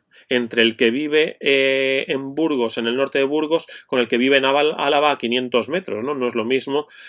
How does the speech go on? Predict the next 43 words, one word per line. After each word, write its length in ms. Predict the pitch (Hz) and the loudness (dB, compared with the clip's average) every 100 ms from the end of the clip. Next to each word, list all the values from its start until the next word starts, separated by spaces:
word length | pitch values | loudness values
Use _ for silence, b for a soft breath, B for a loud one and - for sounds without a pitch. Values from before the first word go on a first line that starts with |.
| B - | B 0
eh, 340 | 127 123 120 | 4 4 2
si 200 | - 123 | 0 -2
uno 560 | 117 120 123 123 120 113 | 0 0 2 2 2 2
decide, 880 | 113 - 123 117 113 117 117 113 - | -2 -2 0 2 2 2 2 -2 -6
eh, 160 | - - | -8 -6
poner 260 | - 117 120 | -2 -2 0
un 140 | 117 | -2
negocio 640 | 120 127 123 - 123 120 B B B | 0 0 0 -2 0 0 B B B
en 120 | 131 | -2
una 180 | 143 143 | 2 2
provincia 400 | 131 139 147 147 | 4 2 2 2
o 20 | |
en 80 | 135 | 2
otra, 240 | 151 175 - | 0 -2 -4
a, 360 | 175 147 127 127 | -4 0 0 0
con 180 | 127 123 | -2 2
realidades 500 | 135 127 127 185 - | 2 4 2 0 0
que 140 | 151 | 0
distan, 440 | 135 143 170 160 208 | 0 -2 -6 -6 -4
eh, 220 | 147 120 | 0 0
de 420 | 117 120 117 117 | 2 2 2 0
simplemente 480 | 120 139 131 139 160 | -2 -4 -2 0 0
mirar, 440 | 139 123 135 117 b b b b b - | 2 4 4 2 b b b b b 0
eh, 320 | 120 117 120 | 2 4 2
un 100 | 123 | 0
poquito 300 | 127 131 123 | -2 0 0
hacia 180 | 127 117 | 2 2
adelante 460 | 110 151 180 113 | 2 2 0 -4
desde 180 | 107 113 | -2 -2
un 100 | 117 | -2
punto 220 | 120 113 | -2 0
de 80 | 110 | 0
vista 640 | 104 - 101 98 95 95 - B B | 0 -4 -4 -4 -6 -10 -16 B B
puramente 360 | - 127 120 123 | 0 2 2 0
físico. 460 | 127 - 107 113 B B B B _ - - | -2 -4 -4 -6 B B B B _ -18 0
Esa 240 | 156 180 | 2 4
realidad 480 | 160 165 156 165 180 | 6 6 6 4 4
lo 240 | 170 135 123 | 4 2 4
que 80 | |
implica 500 | 117 113 - 139 131 | 0 -2 -2 2 4
es 140 | 151 - | 2 2
que, 200 | 165 - | 0 0
eh, 580 | 143 139 117 110 107 | 0 2 2 2 2